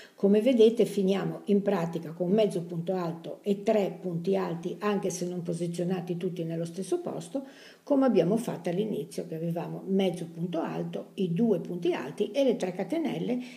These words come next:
che sostituiscono un punto alto a inizio giro. E con questo abbiamo finito il quarto giro. Come vi dicevo all'inizio,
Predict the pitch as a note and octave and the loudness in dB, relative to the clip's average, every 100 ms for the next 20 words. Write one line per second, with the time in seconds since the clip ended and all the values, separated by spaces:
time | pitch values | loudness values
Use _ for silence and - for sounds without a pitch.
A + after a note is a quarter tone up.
0 | - - - G3 - E3+ C4 G3 E3+ F#3 | -2 2 2 0 -4 -6 0 0 0 -2
1 | G3 G3+ F3 E3 G#3 - E3 - E3+ E3+ | 0 -2 -4 -4 -4 -4 -10 -8 -8 -2
2 | G#3 F3+ E3+ E3 D#3+ C#3+ C3+ C3 C#3 F#3 | 0 2 0 -2 -8 -10 -10 -10 -10 -14
3 | _ _ _ _ _ _ _ _ _ _ | _ _ _ _ _ _ _ _ _ _
4 | _ _ _ _ _ _ _ _ _ _ | _ _ _ _ _ _ _ _ _ _
5 | _ _ - - _ G#3+ C#4+ D#4+ C#4 G#3 | _ _ -20 -20 _ -2 0 2 2 2
6 | C#4 A3+ F#3+ - A3 G3+ - B3 B3+ - | 4 4 4 2 2 2 2 0 0 0
7 | D4+ - A#2+ - E3+ E3+ D3+ C#3+ E3 - | -2 0 -6 -4 -6 -6 -8 -8 -10 -16
8 | - _ _ _ _ _ _ _ _ _ | -20 _ _ _ _ _ _ _ _ _
9 | - - - C4+ D4 A3+ F#3+ F3+ G#3+ G3+ | -16 -14 -6 0 4 4 2 4 4 6
10 | G3+ F#3 E3+ E3 - F#3+ F#3 B3 - | 6 4 2 -2 -2 -2 -2 -4 -8